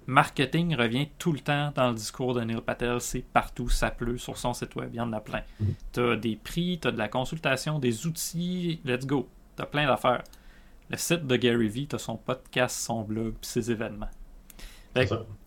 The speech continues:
Speaker 1: il vend pas son expertise, il vend
Speaker 2: Lui.
Speaker 1: il vend lui.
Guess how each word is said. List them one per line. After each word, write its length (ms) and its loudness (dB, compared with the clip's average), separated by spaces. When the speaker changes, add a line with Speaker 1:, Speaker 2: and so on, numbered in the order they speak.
Speaker 1:
il 120 2
vend 280 6
pas 420 4
son 280 0
expertise, 800 -4
il 120 -2
vend 320 4
Speaker 2:
Lui. 260 4
Speaker 1:
il 140 2
vend 160 6
lui. 300 0